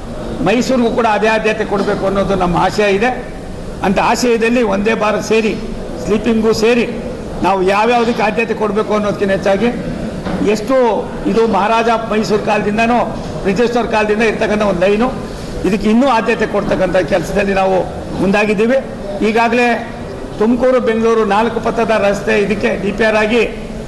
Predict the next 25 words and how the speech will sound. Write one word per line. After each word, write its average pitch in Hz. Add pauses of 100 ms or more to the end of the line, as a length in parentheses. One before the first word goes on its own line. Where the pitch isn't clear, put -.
(240)
ಅದು 190
ಟೆಂಡರ್‌ಗೆ 214
ಹೋಗ್ತಾ 208
ಇದೆ. 208 (640)
ಅದೇ 220
ರೀತಿ 254 (400)
ನಾವು 214 (500)
ಬೆಂಗಳೂರು 247
ಮತ್ತು 233
ಮೈಸೂರಿನ 220 (180)
ಜನಸಂದಣಿಯನ್ನು 214 (360)
ಗಮನದಲ್ಲಿಟ್ಕೊಂಡು 226 (720)
ಏನು 254
ಈಗಾಗಲೇ 247
ಕೇರಳದಲ್ಲಿ, 233 (760)
ನಾವು 226
ಕೂಡ 254
ಕೇರಳದಲ್ಲೂ 233
ಕೂಡ 233
ಇನ್ನೂರು 220
ಕಿಲೋಮೀಟರ್ಗೂ 226
ಮೇಲ್ಪಟ್ಟು 214 (480)
ನಾಲ್ಕು 214
ಪಥದನ್ನು 214
ಮಾಡ್ತಕ್ಕಂಥದ್ದು. 202